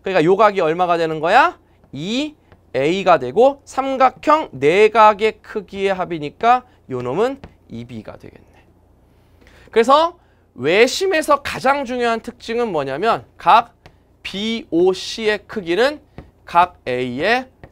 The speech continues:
두 배가 된다라는 게 가장 중요한 특징이고,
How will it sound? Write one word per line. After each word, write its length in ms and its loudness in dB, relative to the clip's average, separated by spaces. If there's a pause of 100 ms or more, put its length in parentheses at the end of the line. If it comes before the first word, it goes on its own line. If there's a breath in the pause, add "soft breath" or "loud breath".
두 240 -16
배가 340 -4
된다라는 640 -4
게 240 -6
가장 480 -2
중요한 420 -6
특징이고, 760 -2